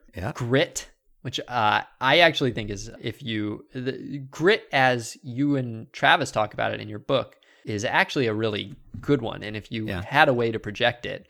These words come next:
Speaker 2: what, how, how do you guys define grit? What
Speaker 1: I'm try-, I'm trying to find the, the sentence in the book right now because we, <laughs> we do talk about something as a sixth tool. But, you know, like, grit is, is just work ethic, practice, like, actually persisting in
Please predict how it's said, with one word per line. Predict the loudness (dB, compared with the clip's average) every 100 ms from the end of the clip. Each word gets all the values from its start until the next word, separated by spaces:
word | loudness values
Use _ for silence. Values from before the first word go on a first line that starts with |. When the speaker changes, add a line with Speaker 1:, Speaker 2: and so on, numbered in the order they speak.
| -12
Speaker 2:
what, | -2 -2 0
how, | 4 4 6
how | 2
do | 4
you | 2
guys | 2 0
define | -2 -2 -2 -2
grit? | 0 0 -2 -8 _ 0
What | 0
Speaker 1:
I'm | 0
try-, | -4 -4 -2
I'm | -4
trying | 2 4 4
to |
find | 4 2 2 2
the, | 0
the | -2
sentence | -2 -2 -2 -4 -4
in | -4
the | -4
book | -6 -2
right | -4 -2
now | -2 -2
because | -4 -4 -6 -6
we, | -8 -8 -8
<laughs> | -4 -2 -2
we | -4
do | -6 -6
talk | -6 -6 -2
about | -4
something | -2 -6 -4 -4
as | -2 -4
a | -4
sixth | -6 -8 -6
tool. | -2 -2 -4 -14 -20 2
But, | 4 4 0 _
you | 0
know, | 2 0 0
like, | 0 0
grit | -2 0
is, | 0 -2 -6 -8
is | -10 -10
just | -12 -12 -12 _
work | -8 -4
ethic, | -4 -2 -6 -6
practice, | 0 2 2 -2 -2 -6 -8
like, | -8 -8 -10 -8
actually | -8 -6 -6 -6 -6 -10 -20 -20 _
persisting | -2 0 2 0 2
in | 2